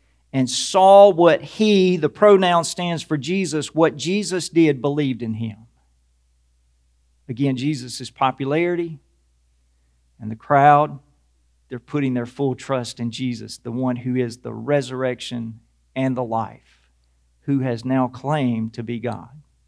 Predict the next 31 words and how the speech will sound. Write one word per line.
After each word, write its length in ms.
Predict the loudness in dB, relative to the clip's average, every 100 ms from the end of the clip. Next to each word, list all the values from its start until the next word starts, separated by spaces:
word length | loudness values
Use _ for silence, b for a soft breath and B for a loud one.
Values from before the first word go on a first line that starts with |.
| _ _ _ _ _ _ _ _ _ _ _ _ _
But 140 | -12 -10
the 80 |
third 240 | -4 -2 4
reason 380 | 6 4 2 0
they 100 | 2
wanted 300 | 0 -4 -6
to 60 |
kill 340 | -8 -4 -4 -4
Jesus 800 | -4 -4 -6 -12 -16 -18 -20 _ _ _ _ _ _ _
is 100 | -14
because 340 | -12 -4 -4
of 140 | -4 -6
Israel's 600 | -2 -2 -2 -6 -6 -10
politics. 1080 | -16 -6 -2 -2 -4 -14 -18 -18 -20 -20 -20 -20 _ _ _ _ _ _ _ _
Israel's 500 | 0 0 -4 -8 -10
politics. 920 | -8 -6 -6 -8 -16 -20 -20 -20 -20 _ _ _ _ _ _ _ _ _ _ _ _ _ _ _ _ _
You, 180 | -10 -10 _
you 160 | -2
know, 160 | 0 2
we 220 | 2 0
think 400 | -2 -4 -4 -4
in 180 | -4 -2
the 260 | -2 -6 -10 _ _ _ _ _ _ _ _ _
day 240 | 2 4 4
in 120 | 2
which 240 | -4 -4
we 100 | -4
live, 240 | -2 -4 -4
twenty 300 | -6 -6 -6
twenty-three, 520 | -6 -8 -6 -6 -6
that 180 | -8